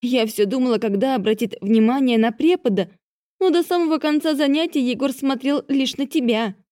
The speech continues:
"Да ну, брось ты". Краснею помимо воли и ненавижу себя за это.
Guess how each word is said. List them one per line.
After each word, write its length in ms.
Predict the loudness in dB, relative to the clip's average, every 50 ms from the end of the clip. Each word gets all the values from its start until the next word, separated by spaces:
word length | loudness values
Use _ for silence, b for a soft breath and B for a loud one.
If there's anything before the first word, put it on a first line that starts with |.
| _ _ _ _ _ _ -4
"Да 260 | -2 -2 0 2 2
ну, 260 | 2 4 2 2 2 2
брось 360 | 2 2 0 0 -4 -6 -12
ты". 240 | -14 -14 -14 _ _ _ _ _ _ _ _ _ _ _ _
Краснею 640 | -6 -4 -2 -2 -2 -4 -4 -2 0 0 0 0
помимо 400 | 0 0 0 2 2 0 0 -2
воли 500 | -4 -4 -4 -2 -2 -4 -4 -6 _ _ _ _ _
и 80 | -2 2
ненавижу 560 | 2 4 4 4 4 2 0 0 -2 -4 -6
себя 320 | -6 -6 -6 -4 -2 -2
за 140 | -2 -2 -4
это. 420 | -4 -4 -6 -8 -10 -12 -14 -16